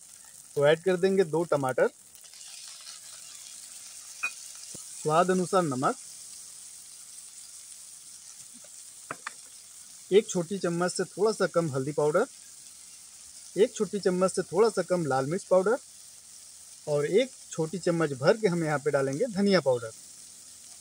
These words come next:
थोड़ा सा पानी ऐड कर देंगे। अब इसको अच्छे से भून लेंगे।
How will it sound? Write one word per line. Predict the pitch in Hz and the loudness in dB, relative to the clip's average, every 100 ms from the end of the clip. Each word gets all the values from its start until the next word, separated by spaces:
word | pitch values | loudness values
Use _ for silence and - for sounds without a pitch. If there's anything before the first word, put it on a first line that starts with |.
| - - - | -20 -20 -2
थोड़ा | 160 165 | 2 2
सा | 180 | 2
पानी | 151 139 170 | 0 0 2
ऐड | 185 175 | 2 4
कर | 196 | 2
देंगे। | 190 202 226 294 - - - - - - - - - - - - - - - - - - - - - - - - - - - - - - - - - - - - - - - - - - - - - - | 2 2 2 -2 -12 -20 -20 -20 -20 -20 -18 -20 -20 -20 -20 -20 -20 -20 -20 -20 -20 -20 -20 -12 -12 -10 -12 -14 -14 -6 -6 -6 -20 -20 -20 -16 -16 -16 -20 -20 -20 -20 -20 -20 -20 -20 -20 -18 -16 -8
अब | 151 | -6
इसको | 143 - | -6 2
अच्छे | 180 - 156 | 2 2 0
से | 240 | 0
भून | 190 185 | 2 0
लेंगे। | 131 120 110 | 0 -4 -10